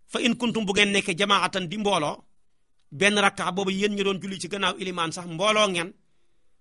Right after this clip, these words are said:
te moom baxi na benn sujjóot nga sàbbaal ko mu continuer yow ba nga ragal ne rakka ma ngay fasu nga baxi ko dem toppi ko.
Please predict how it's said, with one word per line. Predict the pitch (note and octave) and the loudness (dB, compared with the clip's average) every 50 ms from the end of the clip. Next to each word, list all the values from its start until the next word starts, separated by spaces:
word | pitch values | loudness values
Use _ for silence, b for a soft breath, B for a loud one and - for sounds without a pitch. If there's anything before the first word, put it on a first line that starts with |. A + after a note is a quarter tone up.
| _ - - - - - - | _ -20 -20 -20 -20 -4 0
te | - G3+ | 0 2
moom | G3 G#3 G#3 G3+ | 2 2 2 2
baxi | F3 G#3 G3+ G#3 | 0 0 0 0
na | G#3+ G#3 | -2 -2
benn | E3+ G3+ G3+ G3 F#3+ | 0 0 -2 -2 -2
sujjóot | - - E3 D#3+ G3+ G3 G3 | -4 -4 -4 -4 -4 -2 -2
nga | F#3 G#3 | -2 -2
sàbbaal | - - G3 G3 F3+ G3 G3 F#3+ | 0 0 -2 0 2 2 2 2
ko | F3+ - F#3+ | 0 -4 -8
mu | F#3+ F#3+ - - | -8 -10 -10 -4
continuer | - G#3 G3+ G3+ - F3 E3+ E3+ E3+ | 0 0 0 0 0 -2 -2 0 0
yow | F3+ G3 | 0 0
ba | F#3 F#3+ G3 | 2 2 4
nga | G3+ G3 | 4 4
ragal | F#3+ G3+ G3 G3 F#3 F3 | 4 4 2 2 2 0
ne | F3+ F3+ | 0 0
rakka | F#3 F#3+ - - F#3 E3 E3+ | 0 0 -2 -2 -2 -2 -2
ma | E3+ F3 | -2 -2
ngay | E3+ F3 F3 | -2 -2 -2
fasu | E3 - D#3 - E3 E3+ | -2 -4 -8 -8 -8 -8
nga | E3 F3 F3 | -6 -6 -4
baxi | F3 F#3 F#3 F#3 | -2 -4 -4 -4
ko | F3+ F3 | -6 -6
dem | F3 F3 E3+ | -6 -6 -6
toppi | - F3 - D#3 C3+ | -6 -8 -8 -8 -10
ko. | - - - | -10 -10 -12